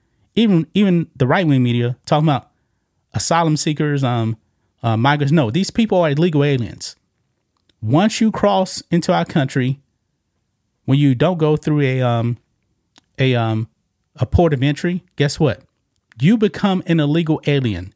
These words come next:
at that point. That is what the law says. That is legal terminology.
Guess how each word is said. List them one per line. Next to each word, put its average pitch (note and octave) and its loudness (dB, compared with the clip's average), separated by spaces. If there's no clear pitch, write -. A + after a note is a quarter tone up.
at B2 -2
that G#2+ -4
point. G#2+ -4
That D#3 -2
is E3 0
what C#3+ -2
the C3 0
law C3 0
says. - -4
That D#3+ 0
is D#3+ 0
legal F3+ 2
terminology. D3+ 0